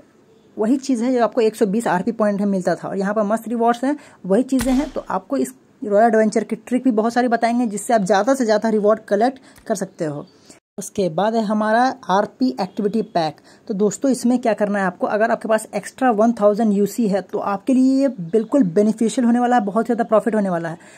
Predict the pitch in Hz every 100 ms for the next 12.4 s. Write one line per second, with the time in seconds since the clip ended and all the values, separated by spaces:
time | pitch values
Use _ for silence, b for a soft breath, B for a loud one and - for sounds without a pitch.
0 | B - 185 240 240 226 233 247 254 247
1 | 220 247 254 208 185 190 233 190 - _
2 | _ _ _ _ - 220 220 - 196 208
3 | 185 208 214 214 208 202 196 202 214 196
4 | 196 B B B - 240 - 285 269 262
5 | 277 269 262 277 269 262 214 277 262 226
6 | 233 247 254 240 220 247 233 208 208 208
7 | 190 180 196 170 269 269 247 254 254 254
8 | 185 208 269 262 262 - _ 190 - 214
9 | 214 240 214 202 240 B B B B _
10 | - 208 247 233 202 180 190 214 - 247
11 | 220 175 156 165 254 - _ _ 202 208
12 | 240 208 226 269